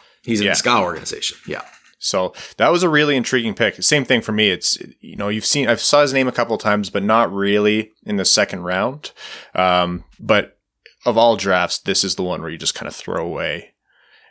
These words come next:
Speaker 2: Past pick fifteen, you just never really know what's gonna happen.
Speaker 1: Yeah, and then, and then James, I think you got, uh, you know, just the, just kinda your quintess-, I expect would, would be kind of a down lineup, but, but you wanna be an effective down lineup guy. And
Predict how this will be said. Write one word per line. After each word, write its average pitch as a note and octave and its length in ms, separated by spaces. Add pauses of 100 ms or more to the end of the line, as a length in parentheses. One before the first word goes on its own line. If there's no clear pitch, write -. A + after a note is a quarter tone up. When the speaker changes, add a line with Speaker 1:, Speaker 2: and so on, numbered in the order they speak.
(120)
Speaker 2:
Past C#3 320
pick G#2 160
fifteen, E2+ 380
you D#2+ 80
just - 160
never D2+ 200
really D#2 200
know A#1+ 140
what's - 180
gonna D2 140
happen. - 320 (420)
Speaker 1:
Yeah, G2 280
and A#2 240
then, A#2+ 200
and B2+ 160
then A2+ 160
James, A#2 340
I G#2 80
think G#2 240
you G2 80
got, F#2 420
uh, F2 480 (480)
you G#2 120
know, G2 80
just G2 260
the, G#2 100
just - 260
kinda F2+ 160
your F2 120
quintess-, - 320
I G2 200
expect F#2 360
would, F#2 220
would F2+ 120
be F2+ 120
kind F2 180
of E2+ 80
a F2 40
down F2+ 340
lineup, F2 460 (100)
but, F2 240 (120)
but F#2 200
you F#2 80
wanna F2+ 160
be F2+ 120
an E2+ 60
effective F#2+ 460
down F#2 220
lineup F#2 260
guy. F2+ 320
And F2 260